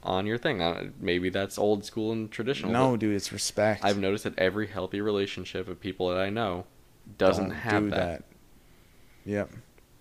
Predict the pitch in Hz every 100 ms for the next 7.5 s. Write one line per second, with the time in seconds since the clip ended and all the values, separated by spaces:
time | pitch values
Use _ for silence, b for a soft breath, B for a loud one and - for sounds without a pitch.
0 | - - - 156 185 127 120 175 160 127
1 | 120 120 131 123 113 110 107 101 127 -
2 | 90 - - 113 110 - 131 170 - 202
3 | 202 208 175 156 147 120 151 151 151 151
4 | 143 135 123 160 - 123 113 139 135 120
5 | - 120 113 107 117 110 131 110 110 127
6 | 135 135 139 120 107 101 101 95 90 -
7 | - - - 90 92